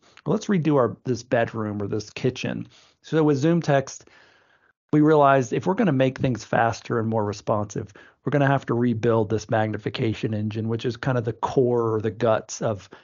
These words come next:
how ZoomText operates. So we started on this project early this year, probably January or February. We knew going in, this was like a six-month project for an entire team of engineers. This isn't something you just do overnight.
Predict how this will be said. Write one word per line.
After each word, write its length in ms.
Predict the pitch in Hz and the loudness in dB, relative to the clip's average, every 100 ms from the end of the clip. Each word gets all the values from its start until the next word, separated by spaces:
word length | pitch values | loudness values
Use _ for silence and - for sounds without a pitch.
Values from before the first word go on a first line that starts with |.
| - | -4
how 180 | 123 | -2
ZoomText 560 | 107 117 113 113 107 - | -2 -4 -4 -2 -4 0
operates. 540 | 127 120 117 104 104 | 2 2 0 -2 -4
So 100 | - | -2
we 140 | 127 143 | 0 0
started 420 | - 151 151 147 | 2 4 4 4
on 140 | 135 | 2
this 120 | 131 - | 0 -2
project 800 | - 131 123 117 120 117 - - _ _ - | 0 2 2 2 0 0 -8 -20 _ _ -2
early 340 | 139 139 139 127 | 2 4 4 2
this 300 | 120 110 - | 0 -2 -4
year, 180 | 107 | -4
probably 340 | 107 165 185 131 | -2 -2 0 -2
January 540 | 107 110 113 113 113 | -2 -4 -2 -2 -2
or 60 | 101 | -4
February. 640 | - 113 104 107 - - - - - - - | -4 -6 -4 -6 -6 -8 -12 -18 -20 -12 -2
We 140 | 151 | 2
knew 240 | 147 170 | 4 2
going 380 | 147 156 143 127 | 2 2 2 2
in, 180 | 127 117 | 0 0
this 220 | 117 113 | -2 -2
was 180 | 127 110 | -4 -2
like 220 | 117 110 | -4 -4
a 40 | 107 | -6
six-month 760 | - - - 143 131 117 117 - - _ _ _ _ - | 0 -2 0 -2 0 -2 -8 -20 -20 _ _ _ _ -8
project 540 | - 139 147 117 - | 2 4 4 0 -4
for 100 | 131 | -4
an 60 | 117 | -4
entire 340 | 113 143 135 | -2 0 0
team 300 | - 147 143 | 0 -2 0
of 100 | 117 | 0
engineers. 520 | 127 113 107 123 92 | -2 -2 -4 -4 -6
This 140 | 113 - | -6 -6
isn't 280 | 131 131 - | -4 -6 -6
something 260 | 123 117 | -6 -4
you 100 | 113 | -6
just 200 | 107 107 | -6 -6
do 200 | 117 113 | -2 0
overnight. 540 | 110 107 110 113 101 | -2 -4 -6 -6 -8